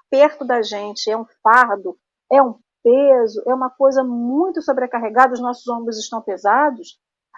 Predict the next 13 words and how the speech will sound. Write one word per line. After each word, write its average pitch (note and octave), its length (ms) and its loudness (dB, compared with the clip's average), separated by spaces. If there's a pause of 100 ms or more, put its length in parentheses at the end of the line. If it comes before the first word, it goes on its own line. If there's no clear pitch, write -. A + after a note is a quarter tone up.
a C4 80 2
gente C#4+ 260 -4
para C4+ 380 2
de B3+ 140 -6
olhar A#3 480 2
para A3 220 -2
quem A3 160 -12
está A3 200 -6
do G#3 100 -4
nosso G3 320 -6
lado A3+ 540 0
e C4 60 -6
entender C4+ 1040 -2